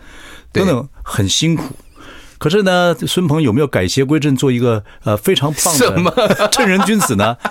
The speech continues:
Speaker 2: 没有，他跟我哈拉，刚才一路来的时候坐捷运，上面好多马子。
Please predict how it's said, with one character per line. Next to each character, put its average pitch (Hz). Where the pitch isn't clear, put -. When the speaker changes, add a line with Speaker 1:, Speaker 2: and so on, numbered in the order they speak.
Speaker 2:
没 196
有， 120
他 190
跟 196
我 165
哈 170
拉， 170
刚 185
才 170
一 175
路 165
来 139
的 165
时 -
候 120
坐 147
捷 113
运， 135
上 -
面 202
好 131
多 233
马 113
子。 107